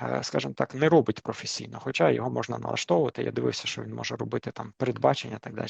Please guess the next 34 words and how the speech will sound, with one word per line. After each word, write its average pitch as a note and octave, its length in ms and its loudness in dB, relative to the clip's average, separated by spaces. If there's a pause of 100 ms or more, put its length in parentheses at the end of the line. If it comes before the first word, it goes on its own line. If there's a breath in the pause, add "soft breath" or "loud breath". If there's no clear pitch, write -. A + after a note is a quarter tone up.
(100)
М, - 220 -16
м, A2+ 380 -18 (380)
якісь B2+ 280 -8
таблички B2 420 -2
складає, A#2+ 360 -2
він C#3+ 120 -8
складає B2 460 0
від A#2 180 -10
у-, C3+ 80 -8 (360)
від C#3 160 0
ума, B2+ 340 4
там A#2+ 160 -6
нема A#2 340 -4 (260)
з - 80 -14
реальністю A#2+ 480 -2
цих - 180 -12
табличок. - 1080 -12 (580)
Хоча C#3+ 200 0
переклади B2 480 2
він A2+ 160 -6
робить B2+ 240 -2
хороші. A#2+ 400 -4 (960 loud breath)
А - 120 -2
от, A2+ 260 -2
е, A#2 420 2
ну, C3+ 80 0
тим E3 160 2
не C3+ 60 -2
менше, D3 320 2
переклади, A#2+ 800 2
якщо A#2 260 -2 (340)
все - 180 0
рівно C#3+ 180 4
треба B2 220 2